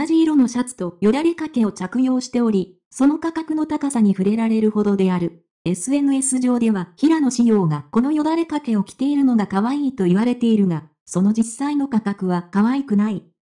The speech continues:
それでも、そのよだれかけは彼にとても似合っている。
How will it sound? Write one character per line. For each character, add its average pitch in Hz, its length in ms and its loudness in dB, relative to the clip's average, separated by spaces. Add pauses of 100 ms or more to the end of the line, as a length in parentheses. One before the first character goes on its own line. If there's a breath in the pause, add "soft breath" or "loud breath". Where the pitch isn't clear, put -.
(100)
そ - 160 -4
れ 262 120 2
で 285 100 4
も、 233 260 4 (160)
そ 240 160 0
の 277 100 2
よ 294 120 0
だ 302 120 -4
れ 311 100 -6
か 277 140 -4
け 214 160 -2
は 175 240 -4
彼 320 200 0
に 262 140 2
と 226 120 -2
て 262 120 0
も 277 100 6
似 277 180 0
合 294 120 -2
っ 277 40 -2
て 277 180 -6
い 240 120 0
る。 165 280 -4